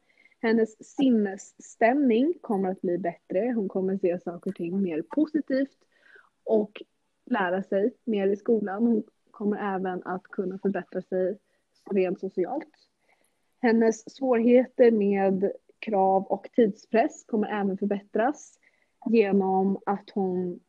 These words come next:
planerar upp sin tid med en tydlig struktur så att hon vet vad hon ska göra utan att det blir, eh,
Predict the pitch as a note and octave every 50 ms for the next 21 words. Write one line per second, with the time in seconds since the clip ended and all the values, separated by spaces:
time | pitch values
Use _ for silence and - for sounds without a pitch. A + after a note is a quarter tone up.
0 | _ - _ - - G#3 G#3+ G3+ G3 G3 F#3+ F#3+ - F#3+ A3+ A#3+ - - - B3+
1 | A#3 - - - A3+ G#3+ B3 C4 - - G3 F3+ F3+ F3 - F3 F3+ F#3+ - -
2 | G#3 F#3+ F#3 F#3 F#3 - - G3 G3 - - G#3+ F#3+ F#3+ A3 C4+ D4 D4+ - -
3 | G3 F3+ - G#3 F#3 F3+ F#3 F#3 F3 F#3 _ - G3 G3 G3 F3+ F#3 _ - G3+
4 | F#3+ - G#3 G3 F#3 E3+ E3 D#3+ F3+ A3+ C4 C4+ - B3 A3 - - F#3 F#3 F3+
5 | F#3 - F#3+ F#3 - F#3+ F3+ F3 F3+ F3+ F3 F3 F3+ _ _ _ _ _ _ _
6 | _ _ _ - F#3 F#3 F#3 F3+ F3+ F#3 F#3 F3+ F3+ F#3+ G#3+